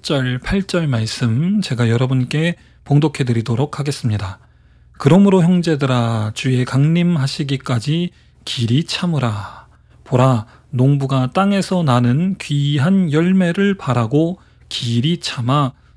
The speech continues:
이른 비와 늦은 비를 기다리나니, 너희도 길이 참고 마음을 굳게 하라. 주의 강림이 가까우니라." 아멘. 오늘 말씀 통하여서 야고보는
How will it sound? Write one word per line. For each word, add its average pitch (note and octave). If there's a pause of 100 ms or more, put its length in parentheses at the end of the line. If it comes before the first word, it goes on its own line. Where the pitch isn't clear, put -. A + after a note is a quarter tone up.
이른 G#3
비와 F3
늦은 G3
비를 D#3
기다리나니, B2+ (360)
너희도 C3
길이 E3
참고 D#3
마음을 B2
굳게 -
하라. G#2+ (340)
주의 A2
강림이 B2+ (280)
가까우니라." A#2 (560)
아멘. G#2+ (440)
오늘 D3+
말씀 F#3
통하여서 C#3+
야고보는 B2